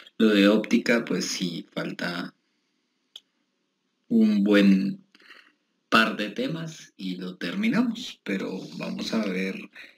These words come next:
generalmente qué es la óptica física. Y después vamos a ver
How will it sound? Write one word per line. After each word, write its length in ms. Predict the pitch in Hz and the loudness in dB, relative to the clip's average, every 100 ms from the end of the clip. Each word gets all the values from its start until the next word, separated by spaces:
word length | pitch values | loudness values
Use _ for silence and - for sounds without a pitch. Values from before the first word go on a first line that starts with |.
| _ _ _ | _ _ _
generalmente 680 | 131 120 110 110 113 110 113 | 4 6 6 6 6 4 -2
qué 140 | - | -2
es 240 | 101 98 98 | -2 -2 0
la 300 | 98 98 - | 0 -2 -2
óptica 840 | 117 113 - - 113 - 117 110 - _ _ _ | 0 0 -2 -2 0 0 -4 -4 -10 _ _ _
física. 480 | - 180 - - - - _ _ _ _ _ _ _ _ _ _ _ _ _ - | 6 6 4 -10 -18 -20 _ _ _ _ _ _ _ _ _ _ _ _ _ -4
Y 240 | 117 113 | 0 0
después 440 | 113 127 - 98 | -2 -8 -8 -8
vamos 320 | 98 - 95 - | -8 -10 -6 -4
a 40 | |
ver 400 | 120 113 - - | -2 -4 -8 -14